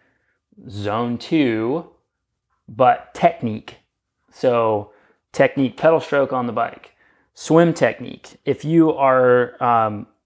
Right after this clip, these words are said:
at this point, you should have enough muscular endurance in the water to actually work on technique. Swimming is a little bit weird to where, like,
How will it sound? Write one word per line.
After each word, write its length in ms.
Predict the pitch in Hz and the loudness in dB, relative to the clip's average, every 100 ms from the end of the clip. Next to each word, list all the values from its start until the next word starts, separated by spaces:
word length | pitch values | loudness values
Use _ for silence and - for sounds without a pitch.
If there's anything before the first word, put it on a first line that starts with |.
| - | -4
at 220 | 127 - | -4 0
this 200 | 196 - | 0 0
point, 420 | - 143 135 139 | -2 0 0 0
you 120 | 147 165 | -6 -8
should 180 | 165 | -6
have 260 | 131 135 147 | 0 2 2
enough 420 | 139 135 127 - _ _ _ | 2 0 0 -4 _ _ _
muscular 500 | 131 143 - 139 127 | 0 0 0 0 2
endurance 600 | 120 107 110 127 147 - - | 2 -2 -2 -2 -4 -10 -12
in 180 | 127 | -8
the 60 | 113 | -6
water 560 | 104 120 151 196 196 - _ _ | -4 -2 0 -2 -4 -12 _ _
to 240 | 156 - | -10 -2
actually 440 | 151 147 - 139 123 | 0 0 0 0 2
work 300 | 117 123 127 | 2 2 0
on 180 | 110 95 | -6 -6
technique. 580 | 113 - 107 - _ _ _ _ _ _ _ _ | -8 -8 -14 -16 _ _ _ _ _ _ _ _
Swimming 400 | - 156 170 175 | -4 2 2 2
is 100 | 156 | 2
a 60 | 143 | 2
little 180 | 147 139 | 2 2
bit 160 | 139 | 2
weird 400 | 143 143 139 123 127 | 0 0 2 0 -2
to 80 | |
where, 320 | 131 123 120 113 | 2 4 4 2
like, 340 | 110 107 | -2 -4